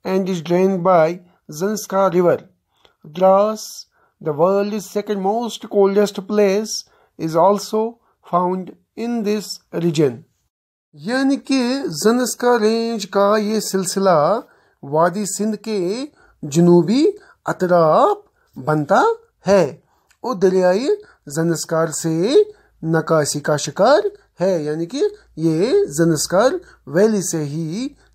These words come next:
जंस्कार रिवर से ही बहता है। दुनिया का दूसरा सरतरीन मुकाम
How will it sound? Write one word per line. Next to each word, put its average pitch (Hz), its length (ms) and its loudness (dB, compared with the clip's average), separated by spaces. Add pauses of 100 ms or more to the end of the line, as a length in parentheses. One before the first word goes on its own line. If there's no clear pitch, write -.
जंस्कार 151 460 -2
रिवर 190 240 2
से - 160 -6
ही 139 140 -4
बहता 147 440 0 (480)
है। 170 380 2 (520)
दुनिया 202 500 -4
का 208 120 2
दूसरा 190 460 0
सरतरीन 190 760 -2
मुकाम 180 540 0